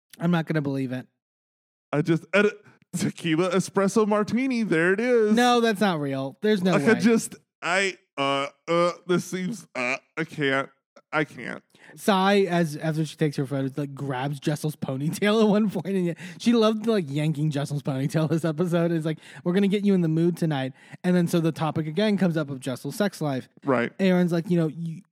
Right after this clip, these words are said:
Speaker 1: can't you just, like, have, like, sex in the shower or something? Like, if it's the kids or whatever." <laughs> And Sai's like, "They haven't broken the seal." And Aaron's like, "Jessel, go home and fuck your husband." <laughs> Like, <laughs> so this is the part. Jessel's like, "Yeah, it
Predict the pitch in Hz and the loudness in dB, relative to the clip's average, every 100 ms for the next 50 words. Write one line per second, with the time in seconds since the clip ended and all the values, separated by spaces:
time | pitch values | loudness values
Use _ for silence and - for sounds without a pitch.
0 | - - 202 202 220 202 202 - 175 170 | -6 0 0 0 -2 -2 -4 -4 -4 -4
1 | - 165 - 160 - 117 135 180 190 202 | -6 -6 -2 -4 -4 -6 -4 -2 -2 -2
2 | 196 208 214 208 156 143 151 139 135 - | -2 -2 0 0 -2 -4 -6 -6 -10 -6
3 | 160 165 190 190 185 - 247 233 - - | -4 0 0 2 0 0 0 0 -4 -12
4 | 202 185 190 196 185 180 160 - 170 190 | -8 -2 0 0 0 -2 -4 -6 -2 0
5 | 196 196 165 170 175 175 151 - 190 170 | 0 0 0 -2 0 -2 -2 -2 -2 0
6 | 156 165 185 185 - - - _ - 254 | -2 -2 0 -2 -6 -14 -20 _ 0 0
7 | 185 139 - 175 233 214 226 233 185 - | 0 -4 -2 2 4 4 2 2 0 -2
8 | 196 - 208 240 170 - - 180 190 196 | -2 0 2 2 2 -2 0 0 2 0
9 | - - _ _ 587 - - _ _ _ | 0 -12 _ _ -2 -2 -4 _ _ _
10 | 571 554 - _ _ _ 622 480 523 - | -6 -6 -8 _ _ _ -16 -14 -14 -16
11 | - - - - - 240 240 247 226 214 | -20 -20 -14 -6 2 4 4 2 2 0
12 | 180 233 240 247 226 208 262 | 2 0 2 0 0 0 0